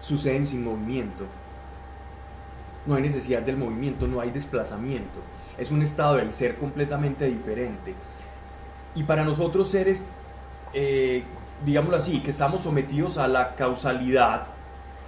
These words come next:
y que todo lo medimos en función de ayer, hoy, mañana, esto ha puesto incluso a,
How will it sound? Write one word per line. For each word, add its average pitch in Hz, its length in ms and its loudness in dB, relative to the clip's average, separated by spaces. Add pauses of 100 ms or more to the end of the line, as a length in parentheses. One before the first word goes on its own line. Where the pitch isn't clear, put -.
(140)
y 151 80 0
que 147 160 4
todo 156 240 8
lo 185 100 6
medimos 147 440 6
en 147 100 0
función 139 380 0
de 165 100 2
ayer, 170 440 2 (240)
hoy, 170 280 12 (240)
mañana, 151 600 2 (1400)
esto 143 240 4
ha 175 80 2
puesto 180 240 2
incluso 170 600 2 (340)
a, 123 180 4